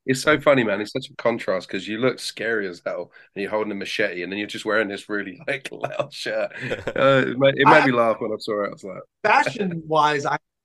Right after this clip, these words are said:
Speaker 3: changed much. Like, I'll just wear whatever people give me. Like, well, I mean, I have a Carrie shirt on right now,
Speaker 1: I was
Speaker 3: which is
Speaker 1: gonna
Speaker 3: great.
Speaker 1: say, what's the shirt you're wearing now? Is that a Carrie shirt? I can see the bucket of blood,
Speaker 3: It
Speaker 1: so I, I
Speaker 3: I don't know.
Speaker 2: Hell
Speaker 3: Yeah.
Speaker 2: yeah.
Speaker 1: Yeah, nice.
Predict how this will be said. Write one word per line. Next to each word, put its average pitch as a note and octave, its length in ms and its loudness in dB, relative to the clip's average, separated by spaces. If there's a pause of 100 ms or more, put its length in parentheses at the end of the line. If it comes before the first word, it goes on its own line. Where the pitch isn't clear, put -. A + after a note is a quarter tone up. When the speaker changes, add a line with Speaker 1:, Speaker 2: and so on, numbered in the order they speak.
(140)
Speaker 3:
changed A#2 300 -14
much. - 340 -14
Like, F2+ 140 -4
I'll A2+ 180 2
just B2 260 -6
wear G2 440 0 (640)
whatever G2+ 380 2
people F2+ 320 -6
give E2 260 0
me. - 140 -12 (180)
Like, B2 160 -2
well, C#3 380 8
I D#3 80 4
mean, D3+ 120 4
I C#3 100 4
have C3+ 100 0
a - 60 -10 (100)
Carrie B2+ 320 -2
shirt - 260 -10
on - 60 -12 (340)
right - 180 -16
now, - 60 -20 (180)
Speaker 1:
I D3+ 60 -2
was F#3+ 100 -2
Speaker 3:
which A#3+ 60 0
is A#3 60 0
Speaker 1:
gonna A3 80 0
Speaker 3:
great. - 0 -
Speaker 1:
say, A#3 300 4
what's D#3+ 260 6
the D#3 80 4
shirt D3+ 260 6
you're C#3 120 6
wearing B2 240 4
now? G#2+ 160 4
Is A2 80 -2
that C#3+ 120 4
a - 40 -6
Carrie D#3+ 300 -2
shirt? A2 200 -4
I A2 60 -2
can - 120 -10
see D3+ 100 -6
the C3 140 -6
bucket C3+ 280 -2
of - 100 -4
blood, A#2+ 260 2
Speaker 3:
It - 0 -
Speaker 1:
so G#2 200 6 (220)
I, - 40 -8
I - 40 4 (1000)
Speaker 3:
I B2 40 -4
don't B2 100 -4
know. A2+ 240 -10 (220)
Speaker 2:
Hell F#2+ 160 -4
Speaker 3:
Yeah. B2+ 80 4
Speaker 2:
yeah. G2 140 4
Speaker 1:
Yeah, F2+ 120 2
nice. F#2+ 300 -4